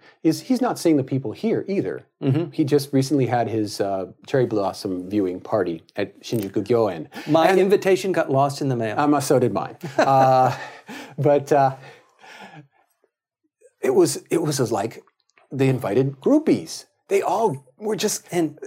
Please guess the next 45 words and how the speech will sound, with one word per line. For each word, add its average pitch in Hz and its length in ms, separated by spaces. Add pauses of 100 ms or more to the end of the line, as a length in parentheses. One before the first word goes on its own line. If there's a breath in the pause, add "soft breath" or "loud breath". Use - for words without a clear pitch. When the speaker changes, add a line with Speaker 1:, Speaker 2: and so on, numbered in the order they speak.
(380)
Speaker 1:
just - 280
Speaker 2:
and, 156 160
and 139 80
Speaker 1:
giggling 262 540
and, 165 160 (140 loud breath)
and 175 180
screaming. 277 560
It's 226 200
the 311 120
prime 359 240
minister. 392 320
It 208 60
was 175 100
just, - 140
it 440 100
was - 160 (160)
all, 233 320
it - 80
Speaker 2:
a 147 40
Speaker 1:
was 139 180
Speaker 2:
lot - 160
Speaker 1:
really 247 160
Speaker 2:
of 143 80
movie 240 260
stars. 127 380
It 123 80
was 117 200
just - 300
really, 139 460
Speaker 1:
It 190 60
was 170 160
Speaker 2:
uh, 139 60
the, 147 80
Speaker 1:
really, 202 380
Speaker 2:
the - 80
audience 165 140
Speaker 1:
really, 170 100
Speaker 2:
was 156 80
Speaker 1:
really 165 200
Speaker 2:
pretty 147 140
incredible. 151 400
Speaker 1:
hyper. - 140 (140)
Speaker 2:
Yes. 127 280
Speaker 1:
And, 143 480
uh, 127 240